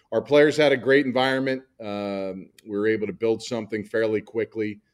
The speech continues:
It's another thing, too, just trying to get a culture build in forty days of training camp. You know, these guys never met each other, never been around each other, haven't been coached by our guys, didn't know me.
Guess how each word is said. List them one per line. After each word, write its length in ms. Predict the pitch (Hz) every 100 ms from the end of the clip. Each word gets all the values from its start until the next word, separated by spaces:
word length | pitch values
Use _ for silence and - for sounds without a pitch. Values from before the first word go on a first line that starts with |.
| _
It's 100 | -
another 280 | 180 127 120
thing, 240 | 117 113 104
too, 180 | 113
just 220 | 98 101 -
trying 200 | 110 101
to 60 |
get 140 | 95 95
a 60 |
culture 420 | - 107 104 107
build 300 | 98 104 104
in 180 | 95 90
forty 340 | - 98 101 101
days 280 | 101 98
of 100 | 92
training 320 | - 98 95 87
camp. 260 | 87 78 92
You 60 |
know, 100 | 90
these 180 | 95 98
guys 320 | 101 98 90
never 240 | 95 98 90
met 220 | 98 117
each 180 | 104 117
other, 240 | 107 101
never 220 | 98 90
been 160 | - 98
around 300 | 95 101 101
each 180 | 98 -
other, 360 | 101 98 92 _ _ _
haven't 240 | 107 104
been 140 | 101 95
coached 360 | - 104 101
by 140 | 104 104
our 120 | 98
guys, 420 | 101 101 101 95 - _
didn't 240 | 117 117 110
know 160 | 110
me. 380 | 104 107 104